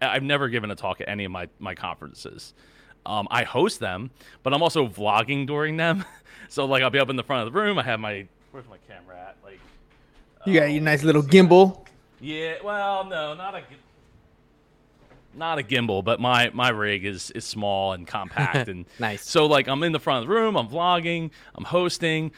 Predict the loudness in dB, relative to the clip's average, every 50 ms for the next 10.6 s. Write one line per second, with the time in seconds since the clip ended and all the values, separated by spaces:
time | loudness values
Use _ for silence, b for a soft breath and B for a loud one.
0 | b b b -4 0 0 0 0 0 -2 -4 -6 -6 -4 -2 0 2 2 2 0
1 | -2 -8 -6 -4 -2 -2 -2 -4 -6 -6 -4 -2 0 0 0 0 0 0 0 2
2 | 0 0 0 0 -2 -2 -2 -2 -2 -4 -4 -4 -6 -6 -6 -4 -4 -2 0 0
3 | 0 0 -2 -4 -4 -2 -2 -2 -4 -6 -10 -10 -8 -4 -2 -2 -2 0 0 0
4 | 0 0 0 -2 -4 -6 -6 -8 -8 -8 -6 -4 -2 -2 -2 0 0 -2 -2 0
5 | 2 2 2 2 2 0 0 0 0 0 -2 -4 -4 -6 -6 -6 -8 -8 -8 -8
6 | -6 -6 -4 -4 -2 0 0 0 2 2 2 0 -2 -6 -8 -6 -4 -2 -2 0
7 | 0 0 -2 -2 -6 -6 -4 -4 -4 -4 -6 b b b b b b b b b
8 | b 0 2 4 6 6 4 4 2 0 -2 -2 0 -2 -2 -2 -2 -4 -4 -4
9 | -4 -2 -2 -2 -2 -4 -6 -8 -10 -6 -6 -6 -6 -6 -8 -8 -8 -8 -8 -8
10 | -8 -8 -8 -10 -10 -12 _ -6 -6 -6 -6 -6